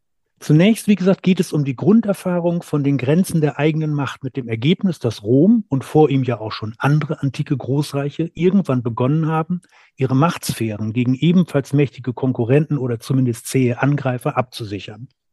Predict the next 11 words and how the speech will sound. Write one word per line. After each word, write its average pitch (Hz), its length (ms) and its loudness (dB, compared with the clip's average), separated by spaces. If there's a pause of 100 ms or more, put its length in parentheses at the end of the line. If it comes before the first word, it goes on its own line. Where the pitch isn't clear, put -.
(120)
Dann 170 200 2
schauen 196 320 4
wir 190 80 4
uns 170 180 -2
den 165 140 -2
schon 151 180 -4
erwähnten 147 640 -2
obergermanisch-rätischen 127 1160 -2
Limes 165 360 -2
näher 202 280 2
an, 202 240 4